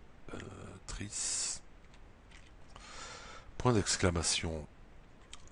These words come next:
A deux, puisque nous sommes en, euh, A deux, hein. Nous sommes bien ici, dans A deux. Euh, euh, si donc dans matrice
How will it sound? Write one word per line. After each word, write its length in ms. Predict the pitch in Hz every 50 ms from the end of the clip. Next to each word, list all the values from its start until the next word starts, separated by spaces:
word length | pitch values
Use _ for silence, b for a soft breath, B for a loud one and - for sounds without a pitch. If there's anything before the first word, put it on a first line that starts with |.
| - -
A 80 | 92
deux, 320 | 85 - - 85 90 107 - - - - - - - - - - -
puisque 360 | - - - - - - 95
nous 120 | 87 82
sommes 380 | 80 - - 92 80 76 71 76
en, 160 | 80 80 - - - - - - - - - - - - - - -
euh, 60 | - - - - - - -
A 80 | - 90
deux, 240 | - - 92 110 120 107 -
hein. 60 | - - - - - - - - B B B B B B B B B -
Nous 40 | -
sommes 220 | - - - 80
bien 200 | 80 78 80 80 - - - -
ici, 580 | - - - - - - 98 - - - - - -
dans 140 | 76 - - - -
A 80 | - 82
deux. 280 | 78 - - 80 92 110 - - - - - - B B B B B B B B B B B B -
Euh, 560 | 78 78 78 78 78 76 78 78 78 80 78 - - - - - - - - - - - - - - - B B B B B B B B B B B B B B - -
euh, 160 | - 85 85 78
si 300 | - - - - 101 95
donc 320 | 87 101 95 90 85 82
dans 140 | - 92 90
matrice 800 | 95 98 98 - - - - - 95 90 85 - - - -